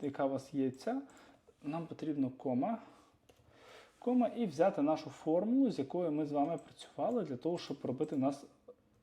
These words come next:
ла-, ой, точніше, нікнейми. Окей, вставляємо цю по цій самій формулі, і в нас, відповідно, тут йде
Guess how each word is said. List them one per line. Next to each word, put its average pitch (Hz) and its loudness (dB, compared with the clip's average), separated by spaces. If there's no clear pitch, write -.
ла-, 151 4
ой, 135 4
точніше, 143 -6
нікнейми. 135 2
Окей, 151 0
вставляємо 240 0
цю 190 -2
по - -2
цій 151 -4
самій 165 -4
формулі, 233 2
і 240 0
в 208 2
нас, 175 -2
відповідно, 143 -8
тут 139 -8
йде 127 -2